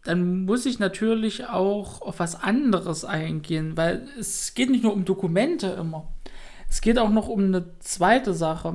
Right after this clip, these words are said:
Wenn ihr in eurem Unternehmen Datenschutz etablieren wollt,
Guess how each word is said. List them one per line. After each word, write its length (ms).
Wenn 200
ihr 440
in 120
eurem 300
Unternehmen 540
Datenschutz 880
etablieren 760
wollt, 440